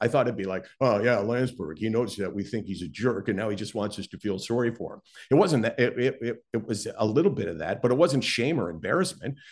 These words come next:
I, I didn't care who knew. Everybody in my life did. And then the next year, on, uh, in October, so almost a year later, when I was feeling better, I was interviewing a hockey player,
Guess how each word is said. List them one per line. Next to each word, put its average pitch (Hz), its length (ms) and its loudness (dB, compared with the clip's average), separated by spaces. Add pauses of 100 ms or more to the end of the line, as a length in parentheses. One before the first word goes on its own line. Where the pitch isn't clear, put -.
(160)
I, 139 260 2
I 110 80 4
didn't 170 200 4
care 135 200 4
who 147 220 6
knew. 170 200 0
Everybody 110 420 0
in 85 120 -8
my 80 120 -6
life 78 260 -8
did. 76 200 -6
And 98 140 0
then 113 120 2
the 113 100 2
next 120 420 -2
year, 90 440 0 (260)
on, 71 320 -8 (260)
uh, - 520 -12 (180)
in 90 340 -8
October, 95 480 0
so 90 220 -2
almost 95 260 -4
a 90 60 -8
year 90 160 -4
later, 95 360 -2
when 92 140 -6
I 82 60 -4
was 98 160 -4
feeling 113 400 -4
better, 80 280 -6
I 87 40 -4
was 87 180 -8
interviewing 90 440 -6
a 92 40 -4
hockey 139 320 -4
player, 98 420 -4